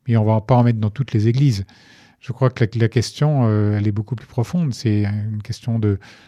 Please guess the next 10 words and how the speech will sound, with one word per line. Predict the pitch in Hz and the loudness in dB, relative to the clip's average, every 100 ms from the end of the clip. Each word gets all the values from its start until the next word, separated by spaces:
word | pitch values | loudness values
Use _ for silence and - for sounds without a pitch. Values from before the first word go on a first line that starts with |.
| _ 110 | _ -2
de, | 107 | -2
de | 101 104 | 0 -2
malaise | 101 113 117 120 104 | 0 2 4 4 2
social, | 104 127 - 160 160 117 | -2 -4 0 4 4 4
de | 104 | 0
mal-être | 104 123 139 - 113 | 2 4 4 4 -2
social, | 131 - 160 147 113 - - - - - _ 131 | -2 0 2 4 2 -4 -20 -20 -20 -20 _ -2
euh, | 113 110 107 107 | 2 4 2 0
de, | 110 110 | -2 0
de, | 113 110 | 0 0